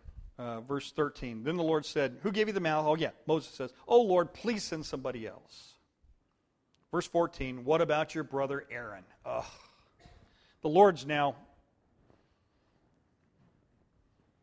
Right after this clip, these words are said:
frustrated with Moses. He's not gonna give up on Moses, but he's gonna go along with Moses.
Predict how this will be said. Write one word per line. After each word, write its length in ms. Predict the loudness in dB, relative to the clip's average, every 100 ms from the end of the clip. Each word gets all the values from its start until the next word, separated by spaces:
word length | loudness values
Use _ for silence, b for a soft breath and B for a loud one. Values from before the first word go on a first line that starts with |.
| _ _
frustrated 640 | -8 -6 -8 -12 -12 -14 -20 _ _ _ _ _ _
with 120 | -18
Moses. 600 | -16 -16 -18 -20 -20 -20 _ _
He's 100 | -2
not 140 | -2
gonna 100 | -2
give 180 | -4 0
up 140 | 0 0
on 160 | -6
Moses, 560 | -6 -8 -12 -20 -20 _ _ _ _ _ _ _ _ _ _ _ _ _ _ _ _ -2
but 100 | 0
he's 80 |
gonna 180 | 2 2
go 120 | 4 4
along 300 | 6 6 4
with 180 | 2 -2
Moses. 600 | -4 -4 -10 -12 -14